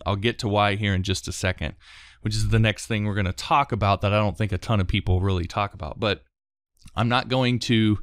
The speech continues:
make any recommendations in terms of, of what languages you sh-, should learn or whatever. There's something else you consider to, should consider to make that decision. However, what I will tell you is that I think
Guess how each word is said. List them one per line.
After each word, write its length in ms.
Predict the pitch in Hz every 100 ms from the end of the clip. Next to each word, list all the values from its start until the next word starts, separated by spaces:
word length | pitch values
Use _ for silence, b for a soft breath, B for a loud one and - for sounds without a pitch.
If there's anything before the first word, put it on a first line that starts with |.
| B B B B B
make 280 | 110 117 120
any 180 | 117 110
recommendations 920 | 107 110 110 104 98 104 - 101 98
in 100 | 95
terms 280 | 113 104 98
of, 200 | 92 92
of 360 | - 92 90 90
what 320 | - 98 104
languages 640 | 101 104 101 101 98 95 98
you 80 |
sh-, 160 | 95 -
should 240 | - 104 92
learn 400 | 101 101 98 95
or 80 |
whatever. 500 | 92 98 95 90 85 - B B
There's 140 | 107
something 300 | 127 113 117
else 180 | 110 107
you 60 | 101
consider 440 | 98 - 98 92
to, 240 | - 92 -
should 240 | - 98
consider 380 | - 90 101 92
to 80 | 90
make 200 | 95 85
that 180 | 90 87
decision. 420 | 90 85 90 92 B B B B
However, 600 | - 143 139 110 98 - b b b
what 140 | 120 123
I 60 |
will 240 | 123 160 151
tell 200 | 139 123
you 220 | 113 110
is 220 | 101 98
that 300 | 101 98 - -
I 120 | 107
think 500 | - 127 110 -